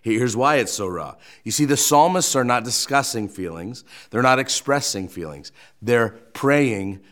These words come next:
their feelings. They're processing their feelings in the presence of God.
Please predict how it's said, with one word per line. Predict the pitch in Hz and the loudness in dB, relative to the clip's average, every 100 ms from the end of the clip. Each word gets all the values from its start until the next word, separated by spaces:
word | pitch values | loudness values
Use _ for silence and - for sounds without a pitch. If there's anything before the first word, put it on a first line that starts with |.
| - | -6
their | 107 104 | -4 -2
feelings. | - 117 98 76 - - _ _ _ _ | -2 -2 -2 -8 -18 -20 _ _ _ _
They're | 127 127 | 0 0
processing | 127 139 147 160 160 151 147 135 | 2 6 6 6 0 0 0 2
their | 123 | 2
feelings | 120 - 165 135 110 107 | 0 -2 0 0 0 -2
in | 110 | -2
the | 107 | -4
presence | - 147 143 117 117 | -2 0 0 -2 -6
of | 113 | -8
God. | 98 135 98 | -2 -2 -2